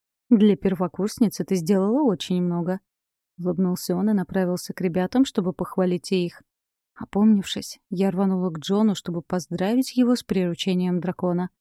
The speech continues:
Рейд произвёл на меня неизгладимое впечатление. Кажется, я улыбалась весь путь до жилого здания, а потом набросилась на Мелиссу с рассказом о своём приключении.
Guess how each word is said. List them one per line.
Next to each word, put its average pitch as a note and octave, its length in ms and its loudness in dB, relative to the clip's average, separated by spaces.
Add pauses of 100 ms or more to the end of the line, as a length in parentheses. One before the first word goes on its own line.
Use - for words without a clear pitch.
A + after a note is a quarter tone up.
(420)
Рейд B3+ 460 0 (160)
произвёл G#3+ 640 4
на B3+ 100 6
меня G3 240 2
неизгладимое G3+ 840 4
впечатление. F3+ 760 -2 (340)
Кажется, - 420 -6
я F#3 140 2
улыбалась F3+ 480 -4
весь F3+ 220 -4
путь - 280 -6
до F3+ 140 -4
жилого F3+ 380 0
здания, F#3+ 480 0 (380)
а - 80 -10
потом G#3+ 280 0
набросилась F#3 640 -2
на G3+ 80 0
Мелиссу F#3+ 400 0
с - 100 -10
рассказом G3 540 0
о F#3 40 -2
своём F3+ 300 0
приключении. F#3 800 -2